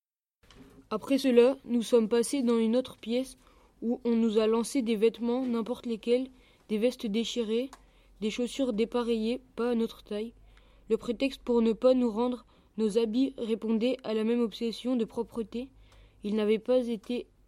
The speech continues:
passés au désinfectant. Ceux qu'on nous donnait prétendument propres étaient bourrés de poux. En quelques heures, nous nous sommes ainsi retrouvés démunis de tout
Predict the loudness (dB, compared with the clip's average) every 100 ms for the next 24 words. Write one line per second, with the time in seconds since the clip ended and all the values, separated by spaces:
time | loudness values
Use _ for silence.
0 | _ -8 -6 -6 -6 -8 -10 _ -8 -4
1 | -2 -2 -2 -4 -6 -6 -6 -8 -16 -20
2 | -20 _ _ -6 -4 0 0 0 0 2
3 | 0 -2 -8 -10 -8 -2 -2 0 0 -2
4 | -4 -6 -6 -8 -20 _ _ _ -8 -6
5 | -4 -2 0 0 -2 -6 -8 -8 -10 _
6 | _ _ -8 -4 -4 -2 -4 0 -2 -2
7 | -8 -12 -4 0 0 0 -2 -2 -2 -6
8 | _ _ _ -10 -6 -4 -2 -2 -4 -4
9 | -4 -4 -2 0 2 0 0 -4 -8